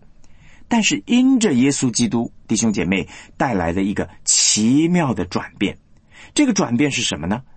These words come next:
在第十三节的后半节，他说，现今在基督耶稣里，靠着他的血，我们就可以亲近了。这个亲近呢，是来到神的面前。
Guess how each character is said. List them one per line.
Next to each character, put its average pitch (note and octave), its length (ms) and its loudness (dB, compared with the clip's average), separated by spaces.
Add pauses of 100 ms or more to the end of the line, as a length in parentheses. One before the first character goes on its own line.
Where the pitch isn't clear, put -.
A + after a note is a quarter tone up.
(220)
在 B2 200 -4
第 A2+ 120 -2
十 - 160 -2
三 C#3 260 0
节 G#2+ 120 0
的 G2 100 -2
后 C3+ 240 -2
半 G2 220 -4
节， D#2+ 180 -6
他 C3 140 -4
说， B2 240 -2 (240)
现 G3 480 0
今 C3+ 240 0
在 B2 260 -2
基 A#3 440 2
督 F#3+ 180 0
耶 D#3+ 140 2
稣 C#3+ 240 0
里， E2+ 200 0 (280)
靠 F3 400 0
着 A2+ 120 -2
他 A#2 160 -4
的 A2+ 120 -2
血， E2 340 0 (220)
我 G2 100 0
们 G2+ 100 0
就 G#2 200 0
可 - 220 -4
以 E2+ 280 -2
亲 E3 400 0
近 F#2+ 300 -2
了。 - 140 -20 (420)
这 F#3+ 100 0
个 D3+ 100 0
亲 A3 560 2
近 C#3+ 280 2
呢， C#2+ 80 -8 (180)
是 - 380 -2 (400)
来 G2 180 -2
到 A#2 180 0
神 F2+ 300 0
的 G2 80 0
面 F2+ 180 0
前。 - 300 -8